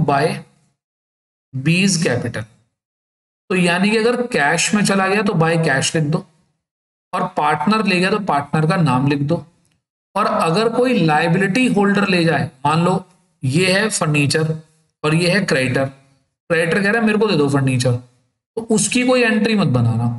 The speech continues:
कोई भी एंट्री मत बनाना उसकी, क्लियर? वो आपस में अपने आप कैंसिल हो जाते हैं।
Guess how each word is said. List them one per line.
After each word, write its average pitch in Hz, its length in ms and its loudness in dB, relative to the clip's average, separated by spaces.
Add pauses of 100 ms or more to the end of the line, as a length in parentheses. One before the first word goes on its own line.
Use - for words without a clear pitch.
कोई 208 280 2
भी 185 240 2
एंट्री 190 380 0
मत 180 140 0
बनाना 117 360 0
उसकी, 113 340 -6
क्लियर? - 720 -8 (920)
वो - 140 0
आपस 180 460 0
में 254 60 2
अपने 202 220 2
आप 202 200 0
कैंसिल 156 360 2
हो 120 60 2
जाते 117 280 -2
हैं। - 140 -20